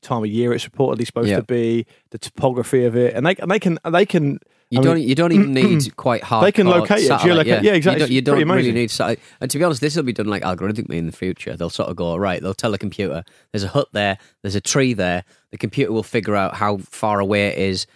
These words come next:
Speaker 2: again, where the sun is, where the shadows are lying and stuff, and it'll all be done automatically. Um, and yeah, we won't be able to do anything. <laughs>
Speaker 1: No,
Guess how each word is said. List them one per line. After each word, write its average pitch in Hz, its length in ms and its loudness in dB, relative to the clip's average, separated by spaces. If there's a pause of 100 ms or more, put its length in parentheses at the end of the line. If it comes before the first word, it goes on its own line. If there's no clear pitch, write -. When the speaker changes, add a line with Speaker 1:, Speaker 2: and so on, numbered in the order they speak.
(180)
Speaker 2:
again, 107 340 0
where 107 160 0
the 98 80 -2
sun 113 280 -2
is, 107 220 -2
where 107 140 0
the 101 60 -4
shadows 107 400 -4
are 104 40 -2
lying 104 300 -2
and 98 60 -8
stuff, - 240 -10
and 95 100 -8
it'll 76 140 -6
all 98 100 -2
be 87 80 -10
done 98 140 -4
automatically. 87 640 -6 (420)
Um, 87 440 -4
and 87 360 -14
yeah, 87 300 -8
we 92 100 -6
won't 92 160 -6
be 78 60 -8
able 90 120 -8
to - 60 -12
do 107 140 -2
anything. 98 400 -2
<laughs> - 60 -10 (260)
Speaker 1:
No, 165 360 4